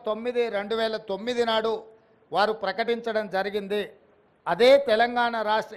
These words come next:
ఏర్పాటుకు పునాది రాయి, అదే ప్రారంభోత్సవం తెలంగాణ రాష్ట్ర ఏర్పాటుకు ప్రక్రియ మొదలైంది. అదేవిధంగా మన నాయకురాలు తెలంగాణ రాష్ట్రం ఇచ్చిన శ్రీమతి సోనియా గాంధీ గారి జన్మదినం కూడా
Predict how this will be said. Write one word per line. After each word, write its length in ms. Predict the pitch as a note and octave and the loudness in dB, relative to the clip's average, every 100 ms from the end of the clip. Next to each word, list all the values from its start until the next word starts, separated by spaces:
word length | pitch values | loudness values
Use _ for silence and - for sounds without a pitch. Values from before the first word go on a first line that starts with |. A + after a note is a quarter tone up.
| F#3 | -6
ఏర్పాటుకు 640 | A3 G#3+ A3 A3 A3 G#3+ G#3+ - - _ _ _ _ | -6 -2 0 -2 -2 -2 -2 -4 -20 _ _ _ _
పునాది 400 | F3+ G#3+ B3+ B3+ B3 | 0 6 6 6 6
రాయి, 380 | A#3 A#3 A#3 G3+ - - _ _ _ | 6 6 2 -4 -10 -20 _ _ _
అదే 280 | D#3 F#3+ C4 C4 - | -4 4 4 4 0
ప్రారంభోత్సవం 840 | A3 A3+ A#3 A3 A3 A3 A3 G#3 G3+ | 2 4 4 2 -2 0 0 0 -2
తెలంగాణ 440 | F#3+ G3+ G#3+ G#3 G3+ | -4 -4 -4 -4 -4
రాష్ట్ర 340 | F#3+ G3 G3 F#3+ | -2 -2 -2 -8
ఏర్పాటుకు 540 | E3+ G3+ G3+ G#3 G3+ G3 | -4 -4 0 0 0 -8
ప్రక్రియ 520 | F#3 F3+ - G#3 G#3+ G3+ E3+ - _ _ C#3+ | -4 -6 -4 0 2 2 0 -12 _ _ -6
మొదలైంది. 640 | F3 A3 G#3+ G#3 F#3+ G#3 F3 - _ _ _ _ - | 2 6 6 4 -2 -4 -6 -14 _ _ _ _ -6
అదేవిధంగా 720 | D#3 A#3 C4 B3+ B3 B3 B3 - | 2 8 8 6 -2 4 2 2
మన 160 | F#3 A3 A3 | 0 2 2
నాయకురాలు 720 | G3+ A3+ B3+ B3+ A#3+ A#3 A3+ - - _ _ _ _ - | 4 4 2 4 4 4 0 -10 -20 _ _ _ _ 0
తెలంగాణ 420 | G3+ B3+ B3+ B3+ A#3+ | 2 4 2 2 4
రాష్ట్రం 360 | A#3 A3+ A#3 | 2 0 -6
ఇచ్చిన 240 | A3 G3+ A3+ | -10 -8 -10
శ్రీమతి 340 | A3 A3 G#3 | -6 -6 -4
సోనియా 300 | A3 C4 C4+ | 0 2 2
గాంధీ 260 | B3+ B3 B3 | 2 2 4
గారి 180 | A#3 A3 | 2 2
జన్మదినం 540 | G3+ G#3 A#3+ A#3 A#3 A3 | -2 0 -2 -2 -4 -4
కూడా 220 | A3 G#3+ | 0 0